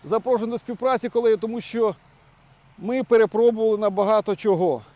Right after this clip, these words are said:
Я в своєму житті дуже багато попробував, багато компаній. Деякі розповідають, що це погано працювати в різних компаніях, але це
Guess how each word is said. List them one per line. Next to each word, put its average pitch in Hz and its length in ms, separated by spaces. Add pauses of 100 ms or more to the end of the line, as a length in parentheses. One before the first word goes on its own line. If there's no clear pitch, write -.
Я 190 240
в 190 60
своєму 208 220
житті 185 240
дуже 202 220
багато 190 280
попробував, 160 460
багато 202 340
компаній. 185 540
Деякі 196 300
розповідають, 202 420
що 190 100
це - 140
погано 196 500 (460)
працювати 202 460
в - 20
різних 196 240
компаніях, 175 360
але 196 100
це 180 160